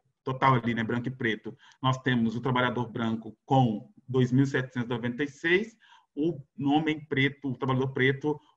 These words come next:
bem menos do que isso, então cinquenta e seis por cento disso, chegando a mil seiscentos e oito.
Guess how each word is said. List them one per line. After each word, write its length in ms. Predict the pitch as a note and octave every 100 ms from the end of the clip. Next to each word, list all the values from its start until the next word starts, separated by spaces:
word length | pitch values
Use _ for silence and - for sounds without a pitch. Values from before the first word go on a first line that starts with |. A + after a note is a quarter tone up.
| _
bem 420 | - A2+ C3 D3+ F3+
menos 340 | D3+ D#3+ C#3+
do 100 | C3
que 240 | C3 A#3
isso, 140 | D3+ D3+
então 220 | C#3 C#3
cinquenta 760 | C3+ - - _ _ D#3 E3 -
e 60 | _ _
seis 160 | C#3+ C3+
por 100 | C3+
cento 320 | C3 B2+ C#3
disso, 240 | C3 C#3+
chegando 200 | - C3+
a 20 | C3
mil 120 | C#3
seiscentos 480 | - C3+ C3+ C3+ C#3
e 60 |
oito. 300 | A2+ F#2 -